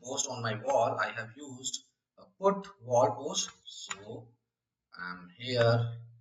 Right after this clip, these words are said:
giving the message that this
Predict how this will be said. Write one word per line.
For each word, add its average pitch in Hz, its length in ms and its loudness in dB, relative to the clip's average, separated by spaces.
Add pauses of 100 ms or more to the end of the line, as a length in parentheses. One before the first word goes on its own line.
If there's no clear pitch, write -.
(400)
giving 101 560 -14
the 95 160 -20 (1120)
message 104 380 -4
that 95 400 0 (480)
this - 560 0